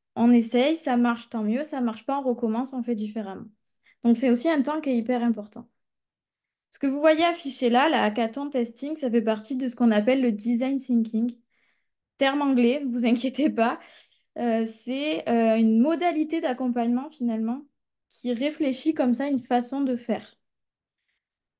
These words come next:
Donc, c'est pas inventé, c'est une méthode qui marche, qui fonctionne aujourd'hui, qui est prouvée.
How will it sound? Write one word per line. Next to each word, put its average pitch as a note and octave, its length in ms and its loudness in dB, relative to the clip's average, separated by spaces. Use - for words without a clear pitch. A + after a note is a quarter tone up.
Donc, C#4+ 260 -2
c'est B3+ 160 -2
pas C#4+ 220 2
inventé, A#3 720 0
c'est - 260 -8
une G#3 400 2
méthode C#4 440 0
qui - 180 -6
marche, A3 420 0
qui - 140 -20
fonctionne A3+ 500 -6
aujourd'hui, G#3+ 520 -2
qui - 160 -4
est G#3 60 -2
prouvée. G#3+ 460 -10